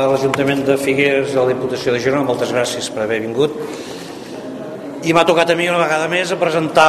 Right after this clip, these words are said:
una exposició, un treball d'en Miquel Ruiz. Esclar, venir aquí a Figueres i presentar en Miquel és una mica complicat i difícil per dir alguna cosa que no s'hagi dit o que no sapigueu vosaltres, perquè sou tots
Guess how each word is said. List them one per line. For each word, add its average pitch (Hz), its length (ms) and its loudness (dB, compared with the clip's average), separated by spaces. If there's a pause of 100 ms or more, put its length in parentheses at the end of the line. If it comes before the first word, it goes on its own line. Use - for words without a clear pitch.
una 156 160 0
exposició, 156 560 2
un 160 160 0
treball 156 320 4
d'en 151 160 0
Miquel 143 320 2
Ruiz. 143 400 0
Esclar, 143 460 4
venir 156 240 0
aquí 160 260 0
a 151 80 4
Figueres 147 600 2 (1000)
i 139 80 -4
presentar 156 480 4
en 156 160 0
Miquel 165 540 4
és 135 100 -2
una 143 80 0
mica 143 240 2
complicat 139 480 2
i 131 80 4
difícil 151 320 2
per 131 160 2
dir 139 160 4
alguna 135 240 2
cosa 131 240 0
que 170 80 0
no 131 80 -2
s'hagi 127 380 0
dit 135 100 2
o 131 80 0
que 131 80 -2
no 120 80 -2
sapigueu 120 400 0
vosaltres, 131 480 2
perquè 120 300 2 (1300)
sou 131 160 2
tots 131 380 0